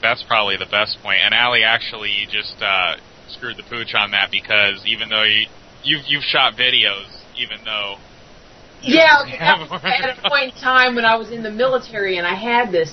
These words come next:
Speaker 2: stuff. But
Speaker 1: Right,
Speaker 2: some
Speaker 1: well
Speaker 2: people come to the Jedi community because they don't, they can't think of anywhere else where they can learn to,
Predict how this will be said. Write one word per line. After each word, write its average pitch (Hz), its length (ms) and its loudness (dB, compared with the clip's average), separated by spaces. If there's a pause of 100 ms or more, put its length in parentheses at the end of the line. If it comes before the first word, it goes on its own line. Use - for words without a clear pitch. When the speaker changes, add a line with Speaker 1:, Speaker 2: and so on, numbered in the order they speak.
Speaker 2:
stuff. - 300 -4 (460)
But 233 100 6
Speaker 1:
Right, 202 120 6
Speaker 2:
some 185 160 2
Speaker 1:
well 202 100 -8
Speaker 2:
people 247 160 4
come 254 180 2
to 247 80 6
the 220 80 4
Jedi 247 340 2
community 208 520 0
because 202 320 2 (100)
they 226 220 6
don't, 226 260 4 (340)
they 233 120 6
can't 262 260 0
think 247 200 4
of 208 100 -2
anywhere 226 400 6
else 202 280 4
where 202 120 4
they 202 120 6
can 196 220 0
learn 202 300 6
to, 185 260 4